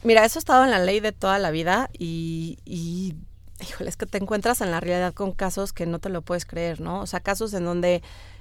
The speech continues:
eh, alguna vez me tocó ver un caso en donde llegó una demanda laboral y cuando empiezas a verlo, había sido una compañía que siete años antes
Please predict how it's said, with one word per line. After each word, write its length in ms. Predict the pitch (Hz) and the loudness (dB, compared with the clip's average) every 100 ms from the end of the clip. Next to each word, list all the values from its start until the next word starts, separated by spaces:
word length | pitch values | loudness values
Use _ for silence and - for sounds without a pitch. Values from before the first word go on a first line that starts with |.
| - | -6
eh, 260 | 180 175 - | 2 2 4
alguna 360 | 185 180 208 | 4 6 6
vez 120 | 208 214 | 6 2
me 100 | 196 | -2
tocó 300 | 175 190 196 | 0 2 6
ver 240 | 190 190 | 8 6
un 120 | 202 202 | 4 2
caso 280 | 196 190 | 2 2
en 80 | 196 | 0
donde 440 | 185 175 175 175 170 - - - - - - - - - - - - | 0 2 4 4 0 -8 -16 -18 -18 -18 -18 -18 -16 -16 -16 -16 -6
llegó 500 | 180 202 190 220 220 - | 6 8 10 10 10 8
una 260 | 214 208 | 6 6
demanda 380 | 190 190 196 196 | 6 4 6 6
laboral 480 | 185 185 202 254 392 - | 6 6 8 8 8 2
y 140 | - - | -4 -2
cuando 200 | 185 185 | 0 0
empiezas 340 | 208 247 226 | 0 0 0
a 100 | 196 | 0
verlo, 360 | 196 202 214 220 | 0 2 2 2
había 240 | 196 202 | 2 2
sido 220 | 202 190 | 2 0
una 240 | 226 262 277 | 4 4 4
compañía 400 | 208 190 196 196 | 2 0 0 0
que 140 | 214 | -2
siete 420 | - 269 269 302 | 0 0 2 2
años 320 | 320 226 185 | 0 0 0
antes 540 | 190 185 196 277 - | 0 0 -2 -4 -6